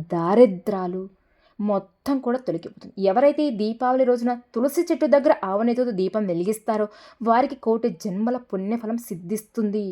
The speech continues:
అలాగే మీ జీవితంలో ఉన్న సమస్యలన్నీ కూడా దూరం అయిపోతాయండి. ఇక దీపావళి రోజున పేదవారికి అన్నదానం చేస్తే కనుక అప్పుల బాధల నుండి విముక్తి అనేది కూడా కలుగుతుంది. ఎంతో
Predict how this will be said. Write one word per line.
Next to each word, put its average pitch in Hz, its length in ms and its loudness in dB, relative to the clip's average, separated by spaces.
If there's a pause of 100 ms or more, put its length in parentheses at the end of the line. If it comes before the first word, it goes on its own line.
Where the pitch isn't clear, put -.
(420)
అలాగే 202 420 2
మీ 262 180 4 (200)
జీవితంలో 277 600 2
ఉన్న 233 160 -2 (180)
సమస్యలన్నీ 202 800 -6
కూడా 247 260 -2
దూరం 202 360 -4
అయిపోతాయండి. 180 580 -10 (1600)
ఇక 349 200 6 (880)
దీపావళి 330 680 6
రోజున 302 360 2
పేదవారికి 214 680 -2 (100)
అన్నదానం 214 560 -4
చేస్తే 185 280 -8
కనుక 180 260 -10 (120)
అప్పుల 285 380 -2
బాధల 214 360 -2
నుండి 202 240 -6
విముక్తి 233 360 -4 (100)
అనేది 190 220 -6
కూడా 190 180 -4
కలుగుతుంది. 196 420 -16 (280)
ఎంతో 277 400 -2